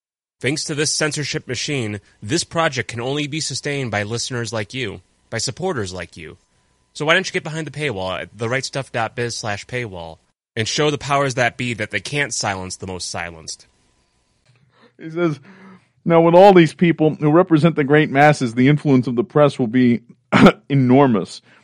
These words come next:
Speaker 2: They are not in a position, nor do they wish personally, to examine what is offered to them so that their entire attitude towards all current problems can be led back almost exclusively to the outward influence of others. This may be advantage in the <laughs> case of their enlightenment is carried out by sincere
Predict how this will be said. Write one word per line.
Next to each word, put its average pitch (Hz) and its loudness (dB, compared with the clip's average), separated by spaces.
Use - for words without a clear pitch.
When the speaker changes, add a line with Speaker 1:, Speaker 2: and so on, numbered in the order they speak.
Speaker 2:
They 135 6
are 135 8
not 156 8
in 165 4
a 147 0
position, 139 -2
nor 135 2
do 143 2
they 123 4
wish 131 0
personally, 143 0
to 113 0
examine 135 0
what 123 0
is 113 -4
offered 135 2
to 113 0
them 113 0
so 120 -4
that 110 -2
their 117 2
entire 131 2
attitude 123 0
towards 113 -2
all 151 4
current 156 -4
problems 113 2
can 117 -4
be 113 0
led 131 0
back 127 -2
almost 151 -2
exclusively 117 -4
to 104 -2
the 110 -2
outward 135 6
influence 143 4
of 113 -6
others. 117 -2
This 156 0
may 175 2
be 165 -2
advantage 131 0
in 127 -2
the 127 -2
<laughs> - -16
case - 0
of 151 -4
their 143 6
enlightenment 127 4
is 117 -8
carried 151 2
out 143 4
by 131 -4
sincere 131 -4